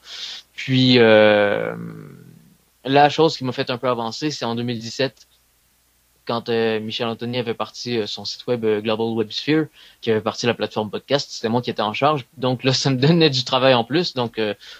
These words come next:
enregistrement, montage, mixage, tout ça. Puis j'ai appris un peu mes bases là-dessus. Et en même temps, euh, j'ai, euh, j'ai commencé à travailler avec, euh, des, des, des musiques, euh, on va dire,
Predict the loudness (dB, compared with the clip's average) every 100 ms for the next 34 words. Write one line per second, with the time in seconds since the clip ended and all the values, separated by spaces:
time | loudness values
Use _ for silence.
0 | _ -8 -8 -8 -8 -6 -4 -2 0 0
1 | -2 -4 -6 -2 2 2 0 -4 -4 -4
2 | -4 -8 -8 -8 _ _ _ _ _ -4
3 | 2 2 2 2 2 4 4 4 4 2
4 | 2 0 -2 -6 -6 -8 -12 _ 2 4
5 | 6 4 0 -2 -2 0 0 0 -2 0
6 | 2 2 0 -4 -6 -4 -2 0 0 -2
7 | -2 -4 -6 -10 -10 -12 -12 -10 -6 -4
8 | -4 -2 0 0 0 0 0 0 0 0
9 | 0 -4 -4 -2 -2 -6 -8 -8 -6 -6
10 | -8 -6 -4 -4 -4 -4 -2 -2 -2 -4
11 | -10 -12